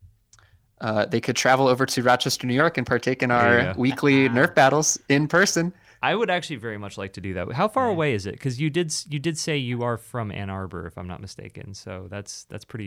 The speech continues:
Speaker 1: Yeah, I was actually, I was born, I was born in Ann Arbor, Michigan. I moved away. Uh, my dad used to work for Ford.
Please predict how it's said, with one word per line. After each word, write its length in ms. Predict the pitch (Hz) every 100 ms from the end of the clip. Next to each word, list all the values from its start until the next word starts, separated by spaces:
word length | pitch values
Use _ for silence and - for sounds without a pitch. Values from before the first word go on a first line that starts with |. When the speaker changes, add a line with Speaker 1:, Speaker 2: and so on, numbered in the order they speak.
| 90
Speaker 1:
Yeah, 220 | 156 131
I 40 |
was 120 | 139 170
actually, 340 | - 170 156
I 40 |
was 120 | 135 123
born, 420 | 127 139 151 147
I 20 | 127
was 80 | 113
born 200 | 127 135
in 100 | 135
Ann 180 | 131
Arbor, 280 | 127 123 127
Michigan. 580 | 123 117 123 117 117 123 -
I 120 | 117
moved 340 | 117 120 117
away. 560 | 117 117 117 113 113 110 -
Uh, 380 | 120 110 110 107
my 100 | 120
dad 380 | 120 120 120 -
used 220 | 123 117 -
to 80 |
work 160 | 117 117
for 120 | 127
Ford. 440 | 117 135 165 175